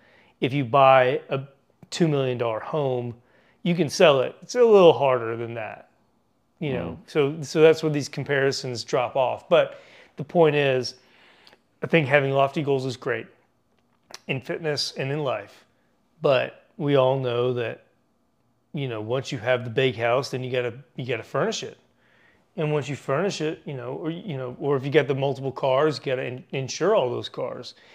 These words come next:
Speaker 1: and maintain all. You, so, like, your bills start to stack up. In a very loosely based fitness way,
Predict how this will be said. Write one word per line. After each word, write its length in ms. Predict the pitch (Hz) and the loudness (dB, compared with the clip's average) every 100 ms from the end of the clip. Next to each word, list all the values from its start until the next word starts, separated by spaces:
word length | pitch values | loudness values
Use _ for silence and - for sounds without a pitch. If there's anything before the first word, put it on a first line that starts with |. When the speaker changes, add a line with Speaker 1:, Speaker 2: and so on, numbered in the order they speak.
| - - | -20 -4
Speaker 1:
and 160 | 151 | -2
maintain 580 | 139 135 127 - 151 208 | 0 -2 -6 0 2 4
all. 280 | 160 123 127 170 | 2 0 -2 -4
You, 240 | 151 185 | -2 -2
so, 200 | 185 175 | 2 4
like, 260 | 151 143 - | 4 2 -2
your 140 | 185 | -2
bills 360 | 180 233 226 165 | 6 8 8 4
start 240 | 180 156 | -2 -2
to 60 | 127 | -6
stack 420 | - 143 127 - | -2 0 0 0
up. 340 | 165 123 - _ _ _ _ _ _ - | -2 -2 -6 _ _ _ _ _ _ -2
In 200 | 147 139 | 0 0
a 160 | 135 | -2
very 320 | 127 127 143 | -2 0 2
loosely 720 | 143 139 160 185 180 - 190 190 | 0 0 4 4 2 -2 -2 0
based 420 | 175 175 170 - | 2 2 0 -2
fitness 420 | 170 156 160 143 | -6 -4 -6 -4
way, 460 | 143 139 135 131 | -4 -2 0 -2